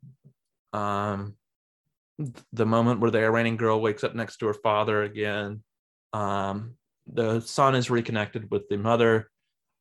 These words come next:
um, and so on and so on. Everybody's just happy. The seventeen-year-old son goes to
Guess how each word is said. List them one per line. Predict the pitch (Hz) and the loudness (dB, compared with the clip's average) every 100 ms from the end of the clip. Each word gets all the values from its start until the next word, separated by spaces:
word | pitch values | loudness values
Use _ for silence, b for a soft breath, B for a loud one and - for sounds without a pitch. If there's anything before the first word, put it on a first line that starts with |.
| _ | _
um, | 113 113 104 104 - | -12 -10 -10 -12 -4
and | 139 | -2
so | - 165 | 2 4
on | 156 | 4
and | 139 | 2
so | 110 | 0
on. | 107 | 2
Everybody's | 107 123 123 113 | 2 2 0 -2
just | 110 - | -8 -4
happy. | 107 104 107 101 - | -2 -2 -2 -4 -8
The | - 107 104 101 _ | -4 0 0 -4 _
seventeen-year-old | - 139 123 120 120 110 107 | -4 -2 -2 -4 -2 -2 -2
son | 113 | -2
goes | 110 101 - | -2 -4 0
to | 101 | 0